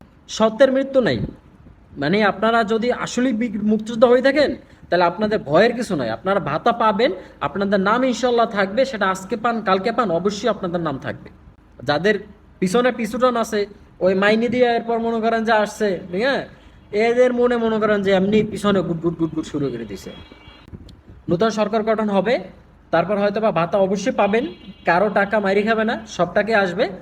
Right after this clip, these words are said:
হয়তো বা কি, যারা একটা যাচাই বাছাই আবার হইতে পারে, এবং বিগত দিনে যে যাচাই বাছাই চলতেছে, হয়তো বা সেইখানে আরো কিছু সংস্করণ হবে, এই আর কি। এই, এছাড়া তো আর বাইরে কিছু নাই।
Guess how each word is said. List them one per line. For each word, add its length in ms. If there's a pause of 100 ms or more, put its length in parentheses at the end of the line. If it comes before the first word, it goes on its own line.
(320)
হয়তো 280
বা 140
কি, 420
যারা 520
একটা 220
যাচাই 300
বাছাই 280
আবার 260
হইতে 220
পারে, 240 (140)
এবং 320
বিগত 260
দিনে 240
যে 100
যাচাই 280
বাছাই 240
চলতেছে, 520 (400)
হয়তো 180
বা 100
সেইখানে 360
আরো 280
কিছু 240
সংস্করণ 560
হবে, 340 (180)
এই 240
আর 60
কি। 140 (760)
এই, 340 (240)
এছাড়া 300
তো 120
আর 60
বাইরে 220
কিছু 220
নাই। 120